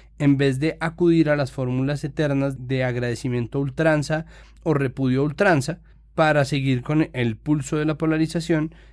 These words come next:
y seguirle el tono a lo que dice la gente común y corriente, y no necesariamente que lo que diga la gente común y corriente no sea respetable, pero informado no es. Y nosotros no podemos ser,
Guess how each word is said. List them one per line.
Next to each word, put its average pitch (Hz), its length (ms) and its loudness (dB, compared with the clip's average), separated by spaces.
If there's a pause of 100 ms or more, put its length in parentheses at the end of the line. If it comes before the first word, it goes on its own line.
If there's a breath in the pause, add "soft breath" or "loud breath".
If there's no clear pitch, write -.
(160 soft breath)
y 127 400 2
seguirle 127 440 0
el 135 120 -2
tono 156 480 2
a 147 100 0
lo 131 200 0
que 123 260 -2
dice 139 480 -2
la 135 100 0
gente 123 160 -2
común 131 200 -2
y 127 60 0
corriente, 147 400 0
y - 20 0
no 127 260 2
necesariamente 131 640 -2
que 139 120 -6
lo 131 100 -4
que 127 120 -6
diga 117 220 -4
la 127 80 -2
gente 110 180 -6
común 120 180 -4
y 117 40 -4
corriente 113 400 -6
no 113 100 -4
sea 131 120 -4
respetable, 147 540 -4
pero 120 160 -2
informado 120 600 -4
no 175 180 2
es. - 280 -6
Y 165 80 4
nosotros 160 380 2
no 180 180 2
podemos 175 420 0
ser, 127 220 -4